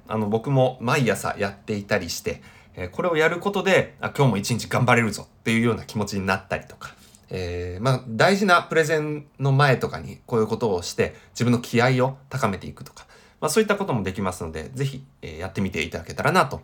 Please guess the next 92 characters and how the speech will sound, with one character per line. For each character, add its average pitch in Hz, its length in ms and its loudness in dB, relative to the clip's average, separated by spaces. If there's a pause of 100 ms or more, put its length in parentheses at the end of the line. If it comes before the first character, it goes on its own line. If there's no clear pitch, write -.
思 90 200 -4
い 85 80 -6
ま 78 140 -10
す。 - 160 -18 (440)
は 110 180 0
い。 - 100 -8 (480)
で、 143 60 -6
本 254 180 2
編 190 100 4
で 135 60 4
も 113 80 2
紹 127 140 -2
介 135 140 4
し 139 40 -4
た 143 80 2
ん 127 60 2
で 110 80 -2
す - 80 -8
が、 104 140 4
も 98 100 -2
う - 20 -8
腹 175 380 4
圧 226 200 2
を 214 40 10
上 185 160 6
げ 185 100 2
る 214 140 2
と 117 80 0
い - 20 2
う 101 80 0
こ 98 80 -4
と 90 60 -6
が 85 80 -4
非 117 100 -12
常 113 80 -2
に 113 260 -4
大 123 120 0
事 120 60 -2
な - 40 -4
ん - 40 -8
で 82 60 -14
す - 40 -14
ね。 - 140 -12
も 101 80 -4
う - 60 -10
腹。 - 400 0 (460)
腹。 - 460 0
あ 113 100 -2
の、 107 260 -2 (320)
丹 247 260 2
田 127 80 6
っ 101 60 2
て 98 180 -6
い 95 80 -2
う 95 160 -4
場 95 100 0
所 - 140 -8
が 92 240 -4
あ 101 80 0
り 98 80 0
ま 95 100 0
し - 80 -8
て、 - 120 -6
お 139 100 -2
へ 190 100 0
そ 220 140 0
の 208 100 2
下 196 240 -2
に、 165 280 -4 (320)
え 101 100 2
ー、 117 40 4
お 156 80 2
へ 180 60 2
そ 180 100 -2
の 170 80 0
下 165 140 0
指 147 220 2
三 180 240 0
本 190 180 2
分 165 160 -6
ぐ 160 60 -2
ら 120 100 4
い 87 40 0
の 85 100 -8
と - 80 -16
こ 90 80 -4
ろ 87 80 -4
に 82 80 -10
聖 202 220 2
火 175 120 0
丹 139 220 2
田、 87 100 -4